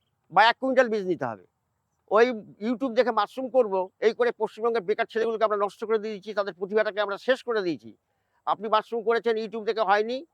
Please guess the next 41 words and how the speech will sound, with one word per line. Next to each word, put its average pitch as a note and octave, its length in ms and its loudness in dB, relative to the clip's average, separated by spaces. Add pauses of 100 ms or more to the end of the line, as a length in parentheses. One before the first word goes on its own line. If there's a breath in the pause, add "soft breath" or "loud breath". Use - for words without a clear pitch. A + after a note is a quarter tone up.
(280)
উম, E3 140 -10
নষ্ট F#3+ 340 0
হয়ে A#3 160 6
গেছে, A#3 220 2
পাশের G3 300 -8
ছেলেটা A3+ 240 -2
করার G#3+ 240 -2
ইচ্ছা G#3+ 220 -4
ছিল, A3 120 -2
"এই C#4+ 140 6
করিস C4 240 -2
না, D4+ 80 0
করিস C4+ 180 0
না, C#4 80 -2
যাস A#3+ 220 4
না, C4+ 120 0
হয় A#3 260 4
না C4+ 80 -2
রে, C4+ 120 2
আমি A#3 200 0
করেছিলাম, A3+ 340 0
এই A3+ 80 4
দেখ, G3 220 0
রে, F#3+ 120 -2
আমারটা G3+ 240 0
কেমন F#3+ 260 -2
হয়ে F3 120 0
গেছে।" C#3 220 -4 (360)
ও - 60 -12
ফালতু G#3+ 260 2
পয়সা G3 200 -2
খরচা F3 220 -8
করছি। C#3+ 220 -8
আর D#3 120 -2
YouTube F#3 300 -10
যা G3 80 -2
দেখায়, F#3 240 -6
খুব F3+ 120 -10
বাজে E3 200 -4
জিনিস D#3+ 200 -10
দেখায়। A#2+ 260 -10